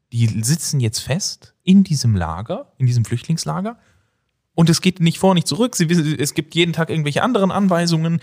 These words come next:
aber dass sie jetzt einfach durchspazieren können nach Berlin,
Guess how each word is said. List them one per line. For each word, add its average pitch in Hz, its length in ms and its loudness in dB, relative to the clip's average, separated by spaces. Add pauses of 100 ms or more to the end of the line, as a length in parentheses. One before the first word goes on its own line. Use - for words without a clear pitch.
(120)
aber 113 320 2
dass 117 200 -4
sie 117 60 -8
jetzt 110 180 -6
einfach 127 380 -2 (140)
durchspazieren 131 720 0
können 135 260 0
nach 135 160 -2
Berlin, 170 500 2